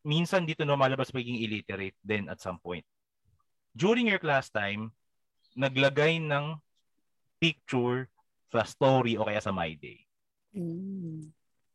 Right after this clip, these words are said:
Speaker 1: Nahuli. Na, nakati-, nahaano ko na isa niyan. Hindi ko kakalimutan yun. Then, habang na, hindi siya nagbukas ng, ng mic-, ng microphone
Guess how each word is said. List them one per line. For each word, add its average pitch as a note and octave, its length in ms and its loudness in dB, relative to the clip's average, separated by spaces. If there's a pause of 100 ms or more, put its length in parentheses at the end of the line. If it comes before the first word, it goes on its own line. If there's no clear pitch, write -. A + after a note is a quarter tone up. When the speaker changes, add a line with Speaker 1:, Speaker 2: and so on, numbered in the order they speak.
(400)
Speaker 1:
Nahuli. A#2 560 2 (600)
Na, G2+ 320 -4
nakati-, A2 480 2
nahaano A2+ 400 4
ko A2 80 -2
na A2 80 -6
isa A2 160 -8
niyan. F#2 240 -8 (540)
Hindi G#2 180 -10
ko G#2 160 -4
kakalimutan G2+ 560 -6
yun. E2+ 200 -16 (440)
Then, C3+ 320 2 (560)
habang F#3+ 320 4
na, F#3+ 160 4
hindi E3 240 0
siya B3 160 0
nagbukas F#3 400 0
ng, D#3 400 -2
ng C3+ 400 2 (240)
mic-, C3 200 0
ng B2+ 200 2
microphone C3 560 0